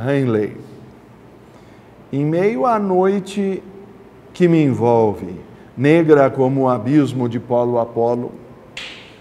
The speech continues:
eu agradeço quaisquer que sejam os deuses por minha alma inconquistável.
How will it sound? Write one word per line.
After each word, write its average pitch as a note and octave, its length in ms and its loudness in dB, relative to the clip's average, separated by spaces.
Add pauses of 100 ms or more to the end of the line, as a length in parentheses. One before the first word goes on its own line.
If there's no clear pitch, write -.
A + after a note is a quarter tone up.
(320)
eu D3 180 0
agradeço D#3+ 880 0
quaisquer D#3 720 0
que E3 120 -6
sejam D3+ 480 0
os C3 140 -6
deuses B2+ 680 0 (1160)
por D3+ 180 0
minha D3+ 320 0
alma B2+ 640 0 (300)
inconquistável. B2+ 1080 -4